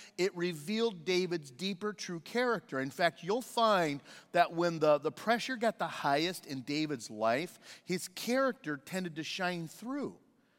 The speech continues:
And he actually refused in many of those instances to attack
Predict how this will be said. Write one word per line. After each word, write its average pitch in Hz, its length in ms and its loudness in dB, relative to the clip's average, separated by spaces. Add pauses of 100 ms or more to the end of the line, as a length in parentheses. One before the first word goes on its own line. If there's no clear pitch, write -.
(220)
And 151 80 -2
he 202 160 6
actually 202 360 -2
refused 196 840 -2
in 160 160 -4
many 196 220 0
of 180 100 -2
those 165 240 -4
instances 175 800 -6 (260)
to 180 160 -2
attack 175 800 -6